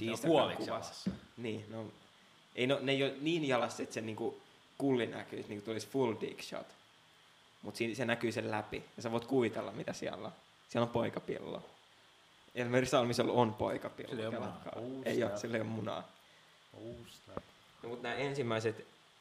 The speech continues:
Speaker 1: eli kun sä ostat sen,
Speaker 3: Ne.
Speaker 1: niin sä saat viisi kuvaa ihan alkuun.
Speaker 3: Viisi kuvaa.
Speaker 1: Joo.
Speaker 3: Ne.
Speaker 1: Ne
Speaker 3: Aika
Speaker 1: maksaa
Speaker 3: pieni valikoima.
Speaker 1: Oh, hyvin
Speaker 3: Kahdestaan
Speaker 1: pieni.
Speaker 3: dollarista.
Speaker 1: Sä voit kattoo.
Speaker 3: Voiks mä kattoo?
Speaker 1: Öö, ö, ö, ö, sä voit tästä alaspäin.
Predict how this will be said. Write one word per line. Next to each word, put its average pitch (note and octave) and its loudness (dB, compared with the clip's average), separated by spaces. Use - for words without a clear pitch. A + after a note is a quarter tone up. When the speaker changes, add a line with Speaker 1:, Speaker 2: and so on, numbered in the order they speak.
Speaker 1:
eli A2+ -2
kun A2+ -10
sä A2+ -2
ostat - -10
sen, A#2 -10
Speaker 3:
Ne. G2+ -10
Speaker 1:
niin A2 -6
sä G#2 -6
saat A2 0
viisi C3 4
kuvaa - -4
ihan A#2 -4
alkuun. - -10
Speaker 3:
Viisi G#2 -8
kuvaa. G2 -12
Speaker 1:
Joo. A2 -2
Speaker 3:
Ne. - -10
Speaker 1:
Ne G#2 2
Speaker 3:
Aika B2+ 4
Speaker 1:
maksaa F#3 2
Speaker 3:
pieni C#3 4
valikoima. G2 0
Speaker 1:
Oh, A2+ 0
hyvin - -6
Speaker 3:
Kahdestaan B2 4
Speaker 1:
pieni. G#2+ -4
Speaker 3:
dollarista. G2+ -4
Speaker 1:
Sä A#2+ -4
voit C3 0
kattoo. - -2
Speaker 3:
Voiks D#3+ 2
mä C#3+ -4
kattoo? A2+ 0
Speaker 1:
Öö, G#2+ 4
ö, - -2
ö, - -8
ö, E2+ -2
sä A#2 -4
voit A2 -6
tästä B2 -2
alaspäin. - -8